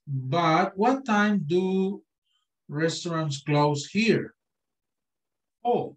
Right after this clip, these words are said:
around seven twenty-five P M. Five, Amanda has to take some reports to many departments Monday. And what time do they open?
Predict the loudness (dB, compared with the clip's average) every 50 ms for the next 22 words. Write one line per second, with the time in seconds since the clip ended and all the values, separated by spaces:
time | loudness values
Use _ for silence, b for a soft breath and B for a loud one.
0 | _ -8 -6 -6 -4 -2 0 0 -2 -2 -4 -6 -6 -6 -4 -4 -4 -4 -4 -4
1 | -4 -4 -4 -4 -4 -6 -4 -4 -2 -2 -4 -4 -6 -8 -8 -8 -8 -10 -12 _
2 | _ _ _ _ _ _ _ _ _ _ _ _ _ _ _ _ _ _ _ _
3 | _ _ _ _ _ _ _ _ _ _ _ _ _ _ _ _ _ _ _ _
4 | _ _ _ _ _ _ _ _ _ _ _ _ 0 2 4 4 2 0 -4 -10
5 | _ _ _ _ _ _ _ _ _ -20 -20 -20 _ _ _ _ _ _ -4 0
6 | 2 4 4 4 2 2 0 0 2 2 2 2 0 0 -4 -6 -6 -4 -2 0
7 | 0 0 -2 -2 -2 0 0 0 -2 -2 -4 -4 -4 -4 -4 -4 -2 -2 -4 -4
8 | -8 -12 -10 -6 -6 -6 -6 -4 -4 -4 -4 -4 -4 -6 -6 -6 -6 -6 -6 -6
9 | _ -4 -2 0 0 -2 -4 -6 -10 -10 -12 -10 -6 -4 -2 0 0 -2 -4 -8
10 | -12 _ _ _ _ _ _ _ _ _ _ _ _ _ _ _ _ _ _ _
11 | _ _ _ _ _ _ _ _ _ _ _ _ _ 0 2 2 4 4 4 2
12 | 2 0 -2 -2 0 0 0 0 2 0 2 2 2 2 2 0 0 0 0 0
13 | -2 -2 -6 -6 -6